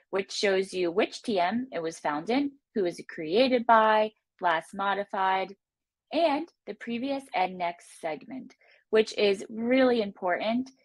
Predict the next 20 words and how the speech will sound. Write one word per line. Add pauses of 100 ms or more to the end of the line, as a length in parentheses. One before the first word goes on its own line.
(380)
to
get
the
context
of
the
segment
that
you're
currently (100)
editing. (1040)
And
you
can
see
the
context (260)
for
the
source